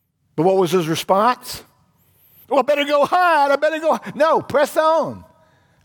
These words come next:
I'm pre-, press on. I'm pressing on. And look what God was doing in verse thirty-one of that text.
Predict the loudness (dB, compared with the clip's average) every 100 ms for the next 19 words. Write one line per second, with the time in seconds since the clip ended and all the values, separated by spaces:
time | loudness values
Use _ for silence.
0 | -4 0 0 -4 -2 -2 0 0 0 -4
1 | -6 -2 -2 0 0 0 -2 -8 _ _
2 | _ _ _ _ _ _ _ _ _ _
3 | _ _ _ _ _ _ _ -6 0 0
4 | 0 -2 0 0 0 0 0 0 0 -2
5 | 0 -2 -2 -4 -2 0 -2 -2 -2 -4
6 | -6